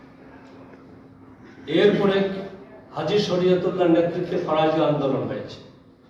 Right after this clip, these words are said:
এরপরে ফকির মজনু শাহর নেতৃত্বে ফকির বিদ্রোহ হয়েছে,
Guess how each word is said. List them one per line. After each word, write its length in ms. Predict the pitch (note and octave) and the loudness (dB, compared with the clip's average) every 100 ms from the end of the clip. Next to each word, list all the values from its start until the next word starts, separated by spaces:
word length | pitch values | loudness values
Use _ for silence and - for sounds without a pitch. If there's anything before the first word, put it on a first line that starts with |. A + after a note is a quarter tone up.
| - _ - - - C#4 C4+ C4+ C4+ - - - - - - - - - - | -20 _ -20 -20 -20 -20 -20 -20 -20 -20 -20 -20 -20 -20 -20 -20 -20 -20 -8
এরপরে 540 | - G#3 G#3 G3+ G3 G3 G3+ G3+ - - - - - - - - - - - - - - - - - - - | 4 6 6 4 2 2 0 -2 -8 -14 -20 -20 -20 -20 -20 -20 -20 -20 -20 -20 -20 -20 -20 -20 -20 -20 -4
ফকির 300 | E3+ E3 A#3 G3 | -2 0 0 4
মজনু 300 | F3+ F3+ G#3 | 4 4 2
শাহর 260 | - F#3 F3 | 2 4 4
নেতৃত্বে 520 | F3 E3+ F3 F3 - - | 4 4 -2 -4 -4 -4
ফকির 260 | E3 F#3+ E3 | -4 -2 0
বিদ্রোহ 340 | D#3+ - D3 C3 | 0 0 -2 -2
হয়েছে, 340 | A#2+ A2+ | -4 -6